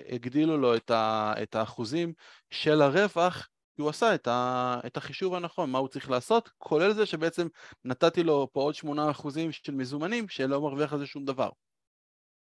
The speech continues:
אה, וזה מה שנקרא, הדבר הזה שקודם עשיתי, נקרא לוקציית, אה, נכסים, לקחתי ופיזרתי, ופיזרתי את הסיכונים שלו בעצם.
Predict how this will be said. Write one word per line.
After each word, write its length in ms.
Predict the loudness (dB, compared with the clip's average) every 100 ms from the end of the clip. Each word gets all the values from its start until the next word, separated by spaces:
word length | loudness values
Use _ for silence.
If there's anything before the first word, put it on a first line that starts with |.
| _ _ _ _ _ _ _ _ -2
אה, 600 | 4 6 8 6 6 6 4
וזה 280 | 0 0 0
מה 100 | 0
שנקרא, 640 | -4 -6 0 2 4 4 0
הדבר 400 | -4 -6 -2 -2
הזה 160 | -2 -4
שקודם 420 | -8 -6 -6 -6
עשיתי, 300 | -4 -6 -4
נקרא 320 | -6 0 2
לוקציית, 640 | 2 2 0 0 -4 -4 -2
אה, 280 | 0 2 0
נכסים, 540 | -4 -8 -8 -4 -4
לקחתי 400 | -4 0 -2 0 -4
ופיזרתי, 640 | -4 -8 2 4 4 0 -6
ופיזרתי 420 | -6 -4 -2 -2
את 100 | -4
הסיכונים 540 | -8 -10 -8 -6 -6
שלו 280 | -4 -6 -4
בעצם. 520 | -2 -2 -4 -6 -6